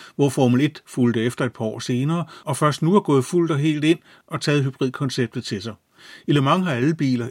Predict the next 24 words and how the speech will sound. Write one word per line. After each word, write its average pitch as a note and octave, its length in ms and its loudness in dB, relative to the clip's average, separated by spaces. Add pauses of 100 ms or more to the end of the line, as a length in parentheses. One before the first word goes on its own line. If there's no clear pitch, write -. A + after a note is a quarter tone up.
(100)
i A#2+ 80 0
de G#2 100 -8
sidste D#3 320 -4
år B2 200 -2
på B2 60 -4
nær D#3+ 200 -2
Aston C3 240 -2
Martin B2+ 400 -2 (200)
helt A#3 200 0
frivilligt E3 420 0
benyttet C3 360 0
hybridteknologi. C3 920 -4 (360)
Fra E3 200 0
og C#3+ 80 2
med E3 160 4 (240)
to C#3 220 0
tusind C3 320 -2
og A2 40 -4
seksogtyve C#3 680 -2
er B2+ 100 -4
det A2 80 -4
et A2 80 -8
reglementsmæssigt A2+ 680 -4
krav, D#3+ 380 0